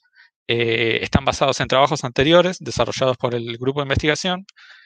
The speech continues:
y todos estos trabajos están basados en las cámaras reales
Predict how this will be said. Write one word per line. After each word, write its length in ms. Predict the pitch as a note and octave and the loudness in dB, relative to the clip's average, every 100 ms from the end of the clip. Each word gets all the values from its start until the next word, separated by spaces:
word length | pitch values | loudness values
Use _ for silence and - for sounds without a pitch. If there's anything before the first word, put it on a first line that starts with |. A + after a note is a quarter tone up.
| _ _ - | _ _ -8
y 200 | B2+ A#2 | -8 0
todos 320 | E3+ E3 D3+ | 4 4 2
estos 180 | D#3+ D#3 | -4 0
trabajos 420 | D#3 E3 F#3 - | 2 2 0 -2
están 260 | D3 D3 C3+ | -4 -4 -2
basados 680 | C3 - D3+ D#3+ E3+ - _ _ | -2 2 0 0 -2 -10 _ _
en 160 | C3 B2 | -10 -8
las 120 | A#2+ | -8
cámaras 380 | - D3 C#3 C3+ | -4 0 0 2
reales 520 | C3 C#3 C3 D3+ - | 2 2 2 -4 -6